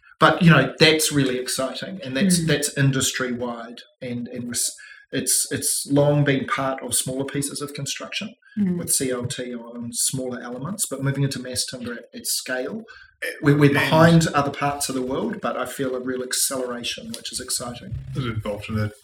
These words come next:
Speaker 3: a townhouse project this year where it had been honed and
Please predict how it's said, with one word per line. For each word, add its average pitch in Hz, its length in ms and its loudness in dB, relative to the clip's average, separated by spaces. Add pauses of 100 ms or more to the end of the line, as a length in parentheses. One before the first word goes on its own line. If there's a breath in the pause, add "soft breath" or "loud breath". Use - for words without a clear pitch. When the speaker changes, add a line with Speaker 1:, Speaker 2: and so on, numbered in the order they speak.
Speaker 3:
a 107 120 -6 (500)
townhouse 110 340 -4
project 107 460 -4
this - 180 -10
year 110 220 -2
where 107 420 -2 (640 soft breath)
it 151 100 6
had 131 100 8
been 123 240 4
honed 127 480 2
and 123 320 2